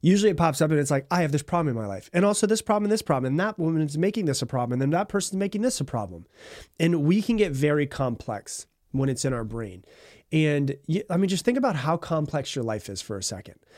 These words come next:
Like, you've got all of the things you do all day long.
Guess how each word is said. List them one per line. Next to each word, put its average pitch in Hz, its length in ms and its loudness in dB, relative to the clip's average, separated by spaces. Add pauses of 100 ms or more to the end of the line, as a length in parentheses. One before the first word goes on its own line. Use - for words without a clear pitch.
(240)
Like, 143 220 0
you've 185 180 2
got 151 300 0 (560)
all 160 220 4
of 185 100 -2
the 190 80 0
things 175 240 0
you 160 60 0
do 151 180 2
all 120 100 -4
day 147 160 -2
long. 107 300 -8